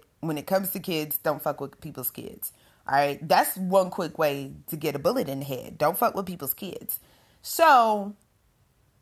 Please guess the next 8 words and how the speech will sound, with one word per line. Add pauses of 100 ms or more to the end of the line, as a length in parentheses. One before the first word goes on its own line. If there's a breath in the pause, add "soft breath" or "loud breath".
(180)
I
didn't
mention
anything
right
then
and
there,